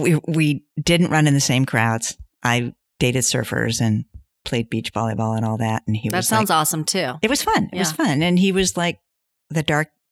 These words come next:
Speaker 1: brooding musician. And,
Speaker 2: <laughs>
Speaker 1: but unbeknownst to me, he had had a crush on me all through junior high and high school.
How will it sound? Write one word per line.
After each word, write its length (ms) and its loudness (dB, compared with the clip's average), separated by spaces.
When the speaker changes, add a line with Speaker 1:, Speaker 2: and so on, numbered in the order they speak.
Speaker 1:
brooding 640 2
musician. 640 2
And, 680 2
Speaker 2:
<laughs> 840 -10
Speaker 1:
but 180 2
unbeknownst 680 2
to 100 2
me, 460 2
he 160 -2
had 100 2
had 160 2
a 40 0
crush 400 -2
on 140 0
me 180 -2
all 160 -2
through 180 -4
junior 260 -2
high 160 0
and 120 -2
high 160 -2
school. 420 -8